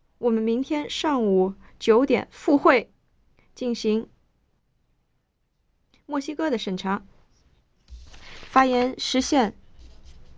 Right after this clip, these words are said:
为所有代表团一分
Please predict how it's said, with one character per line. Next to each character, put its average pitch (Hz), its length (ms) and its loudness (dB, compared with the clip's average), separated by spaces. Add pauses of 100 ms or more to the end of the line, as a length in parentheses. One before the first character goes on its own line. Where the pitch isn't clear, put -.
(720)
为 220 440 4 (460)
所 - 240 -2
有 196 340 0
代 220 160 0
表 190 140 2
团 196 520 0
一 262 160 -2
分 269 380 0